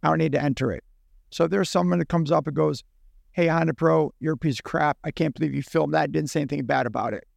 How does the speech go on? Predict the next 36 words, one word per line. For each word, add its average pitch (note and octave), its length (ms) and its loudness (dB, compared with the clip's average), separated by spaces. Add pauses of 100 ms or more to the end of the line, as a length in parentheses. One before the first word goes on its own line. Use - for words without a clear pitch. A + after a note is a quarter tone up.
(420)
Other E3 180 0
people D#3+ 300 2
will D#3 80 2
go D#3+ 140 0
on D#3 160 2
and - 80 -4
go, - 60 -4
"Hey, E3+ 260 0 (460)
don't E3+ 180 2
talk F3 260 4
to - 80 -2
him C#3+ 80 0
like B2 200 -2
that. A2+ 240 -4 (680)
He's D#3 180 0
just F3 180 2
covering E3 320 2
the C#3 60 -2
brand." C3+ 500 -2 (560)
And C#3+ 120 -2
someone E3 240 2
else E3+ 180 2
will D#3 80 4
jump D#3 300 0
in D#3 80 4
and C#3+ 80 -2
be D3 80 0
like, C#3 180 0 (320)
"Yeah, G3 200 4
but E3 120 2
he D3 140 0
should D#3 200 -2
have D#3 100 -2
said D#3+ 220 2
something C3+ 340 -2
negative." C3 460 -2